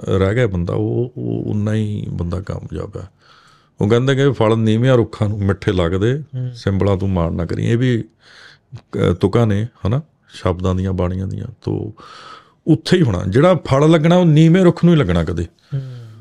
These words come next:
Speaker 1: ਉੱਚੇ ਸਫੈਦੇ ਨੂੰ ਲੱਗਦਾ ਕੁਛ?
Speaker 2: ਹਾਂ,
Speaker 1: ਸਫੈਦੇ ਨੂੰ
Speaker 2: ਨਹੀਂ।
Speaker 1: ਕੁਛ ਨਹੀਂ ਲੱਗਦਾ, ਬੋਹੜ ਨੂੰ ਕੀ ਲੱਗਦਾ? ਕੁਛ ਨਹੀਂ ਲੱਗਦਾ, ਠੀਕ ਹੈ।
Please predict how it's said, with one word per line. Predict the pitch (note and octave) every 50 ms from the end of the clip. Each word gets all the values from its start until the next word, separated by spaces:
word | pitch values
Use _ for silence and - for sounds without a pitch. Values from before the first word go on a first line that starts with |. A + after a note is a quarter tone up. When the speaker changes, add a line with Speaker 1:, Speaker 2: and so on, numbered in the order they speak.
| - - -
Speaker 1:
ਉੱਚੇ | - A#2 A2 - - D#3+ D#3
ਸਫੈਦੇ | B2+ - A2+ - C#3 C3 A#2+ D3
ਨੂੰ | D#3 E3 D3+
ਲੱਗਦਾ | C#3+ D3 D#3 E3+ G3
ਕੁਛ? | F#3+ F3 F3 - - _ _ _ _ _ _ _ _ _ _ _ _ B2+
Speaker 2:
ਹਾਂ, | B2 A#2+ A2+
Speaker 1:
ਸਫੈਦੇ | A2 A#2 A#2+ A2
ਨੂੰ | C3+
Speaker 2:
ਨਹੀਂ। | C#3 C#3
Speaker 1:
ਕੁਛ | C3+ C3+ C3+ C#3+
ਨਹੀਂ | C3 B2+
ਲੱਗਦਾ, | A#2+ - - -
ਬੋਹੜ | A#2 A2 G#2+ C3 D3+ D#3+ E3
ਨੂੰ | E3 E3+ D3+
ਕੀ | C#3+ C#3+
ਲੱਗਦਾ? | C3 C3 B2+ B2+ B2 B2
ਕੁਛ | A#2+ B2+ A#2+ A#2
ਨਹੀਂ | C#3 C3+ B2+
ਲੱਗਦਾ, | A#2 A2+ A2 G#2 G2+ G#2+ - - _ _ - - - - - - _ _ _ _ -
ਠੀਕ | - A2+ A2+ A2
ਹੈ। | - - -